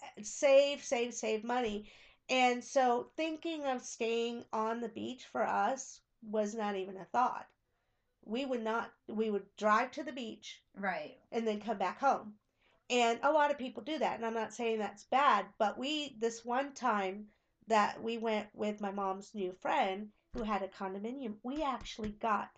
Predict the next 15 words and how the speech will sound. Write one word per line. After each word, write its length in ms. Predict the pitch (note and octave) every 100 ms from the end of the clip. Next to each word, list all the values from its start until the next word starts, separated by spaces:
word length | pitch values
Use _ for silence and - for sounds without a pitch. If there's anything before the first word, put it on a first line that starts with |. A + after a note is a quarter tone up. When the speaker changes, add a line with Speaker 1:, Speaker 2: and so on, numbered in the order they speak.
| _ _
Speaker 1:
to 100 | B3+
stay 280 | G#3 G#3 G3+
on 140 | F#3+
the 60 | G#3
beach 340 | C#4+ D4+ - -
overnight. 580 | G#3 G#3 A3 C4+ A#3 - _ _ - -
So 600 | - - C4 A#3 A3 A3 -
when 540 | A#3+ B3 A#3+ A#3+ A#3+ - _ _ _ _ _ -
w-, 160 | A#3+ A3
the 100 | A3
sun, 540 | A3 C4 B3+ C4+ C4+ B3+
you 140 | B3
know, 120 | A#3+ A3+
was 160 | A3
going, 480 | G#3+ A#3 B3 A#3+ A#3+